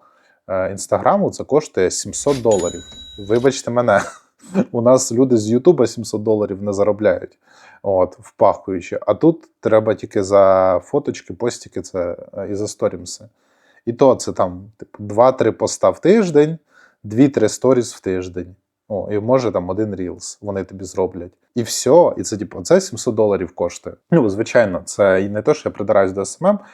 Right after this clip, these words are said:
просто вони там, типу, беруть там ще за стратегію, за всього різного, але окей. Я буду з вами тут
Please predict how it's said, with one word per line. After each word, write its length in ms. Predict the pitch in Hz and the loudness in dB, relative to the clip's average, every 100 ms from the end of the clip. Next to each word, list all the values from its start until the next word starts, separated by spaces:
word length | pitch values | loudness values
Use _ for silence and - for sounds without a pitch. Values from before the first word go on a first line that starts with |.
| _ - | _ -4
просто 340 | 113 - 98 | -4 0 -2
вони 240 | 95 101 | -2 -4
там, 200 | 98 85 | -4 -8
типу, 220 | 87 90 87 | -12 -14 -10
беруть 280 | 90 85 | -8 -8
там 120 | 87 90 | -10 -14
ще 140 | - | -8
за 100 | 90 | -8
стратегію, 640 | - 95 92 151 147 110 92 | -8 -10 0 2 2 -2 -6
за 80 | 90 - | -8 -14
всього 400 | 98 - 104 104 | -14 -6 -4 0
різного, 460 | 143 165 120 110 - | 0 0 -4 -4 0
але 320 | 98 113 110 - | 4 6 4 0
окей. 400 | 101 - 90 - - - - | -6 -2 -2 -4 -16 -10 0
Я 120 | 147 | 4
буду 200 | 147 110 | 4 0
з 80 | 104 | 0
вами 360 | 104 98 95 90 | 2 2 -2 -8
тут 240 | 95 87 | -8 -8